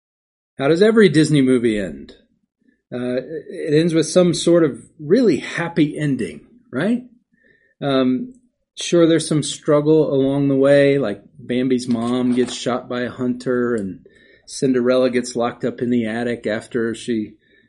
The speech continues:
goes to the ball and meets the prince, and Mufasa is killed by Scar, and Pinocchio is kidnapped and turns into a donkey after going to Pleasure Island and gets swallowed by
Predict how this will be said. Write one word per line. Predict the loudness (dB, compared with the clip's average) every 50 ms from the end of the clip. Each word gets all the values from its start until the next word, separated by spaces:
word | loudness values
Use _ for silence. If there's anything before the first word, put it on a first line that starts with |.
| _ _ _ _ _
goes | 0 0 0 0 -2
to | -4 -4
the | -4
ball | -2 -2 0 0 0 0 0 0
and | 0 -2 -2
meets | -4 -4 -6 -8
the | -10 -12
prince, | -12 -8 -6 -4 -2 -2 -2 -2 -4 -6 -10
and | -10 -10 -8 -6 -6
Mufasa | -6 -6 -6 -6 -6 -4 -4 -6 -6 -6 -6 -6 -4 -4 -4 -6
is | -6 -8 -10 -10
killed | -4 0 0 0 0 0 -2
by | -6 -6
Scar, | -6 -8 -12 -12 -8 -6 -4 -4 -4 -4 -4 -4 -4 -4 -6 -6
and | -8 -10 -12 -16 -18 _ _ _ _ _ _ _ -12
Pinocchio | -6 -2 0 2 2 2 2 2 4 4 4 4
is | 2 0 -2
kidnapped | -6 -2 0 0 0 2 0 -2 -2 -4 -4 -6 -6 -8 -10
and | -12 -12 -10
turns | -6 -4 -4 -4 -2 -2
into | -2 -2 -2 -4
a | -6
donkey | -6 -8 -10 -10 -10 -10 -10 -8 -8 -6 -4 -4
after | -6 -6 -8 -12 -10
going | -8 -6 -6 -6 -8
to | -8
Pleasure | -10 -10 -10 -8 -8 -8 -8 -8 -8
Island | -8 -8 -6 -4 -4 -4 -4 -4 -4 -6 -6
and | -8 -12 -14 -18 -20 -20 -20 -20 _ _
gets | -6 -6 -4 -4 -8
swallowed | -8 -6 -4 -4 -4 -2 -2 0 0 -2 -2 -4 -6
by | -8 -8 -8 -10 -12